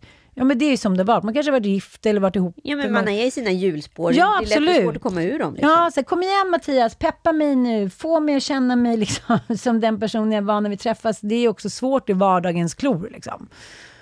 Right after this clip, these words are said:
Speaker 1: Och då säger hon att då är man otrogen.
Speaker 2: Ja, men man vill börja spela rollen utav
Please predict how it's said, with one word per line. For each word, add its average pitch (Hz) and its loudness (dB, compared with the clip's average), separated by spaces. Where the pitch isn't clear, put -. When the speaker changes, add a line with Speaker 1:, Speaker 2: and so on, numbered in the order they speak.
Speaker 1:
Och 214 -4
då 240 2
säger 214 2
hon 202 -2
att 185 -4
då 233 4
är 269 4
man 190 0
otrogen. 185 -6
Speaker 2:
Ja, 233 -6
men 247 -4
man 233 0
vill 233 0
börja 208 2
spela 190 -2
rollen 220 0
utav 170 -4